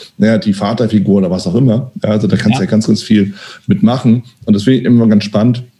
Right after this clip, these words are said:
Speaker 1: Am Ende ist Trading ja auch immer so ein bisschen Persönlichkeitsentwicklung. Also nicht nur ein bisschen, sondern ganz gehörig. Ja, was
Speaker 2: Ja.
Speaker 1: vielen ja gar nicht so bewusst wird.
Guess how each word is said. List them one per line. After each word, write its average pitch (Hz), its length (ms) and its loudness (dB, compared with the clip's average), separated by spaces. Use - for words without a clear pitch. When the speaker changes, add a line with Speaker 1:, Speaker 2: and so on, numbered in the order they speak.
Speaker 1:
Am 107 80 2
Ende 120 180 2
ist 113 140 -4
Trading 123 300 2
ja - 80 0
auch 98 100 -2
immer 113 140 4
so 107 80 2
ein 107 60 2
bisschen 107 240 0
Persönlichkeitsentwicklung. - 1080 -2
Also 190 120 0
nicht 190 140 4
nur 170 100 4
ein - 20 2
bisschen, 190 340 0
sondern 90 300 0
ganz - 240 0
gehörig. 107 540 0
Ja, 196 120 0
was 110 80 0
Speaker 2:
Ja. - 80 -2
Speaker 1:
vielen 220 180 4
ja 98 60 4
gar 185 180 0
nicht 190 140 2
so - 100 2
bewusst 123 380 -2
wird. - 200 -4